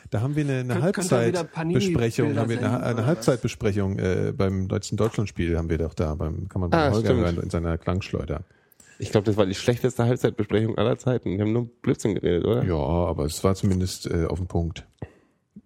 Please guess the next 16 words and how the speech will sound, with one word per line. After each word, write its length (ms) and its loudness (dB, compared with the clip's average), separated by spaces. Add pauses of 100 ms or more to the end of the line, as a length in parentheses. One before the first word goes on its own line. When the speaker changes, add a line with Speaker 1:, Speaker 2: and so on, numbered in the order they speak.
(220)
Speaker 3:
Ach 100 2
so, 140 2
schönen 180 2
Gruß 120 4
Speaker 1:
Weil 80 4
Speaker 3:
an 60 6
den 60 4
Speaker 1:
kurz. 100 6 (120)
Speaker 3:
Holger. 160 2
Holger 240 4
ist, 160 -4
äh, 220 4
ein 220 2
sowieso 320 2
Fuß-, 280 -2
Fuß-, 260 -4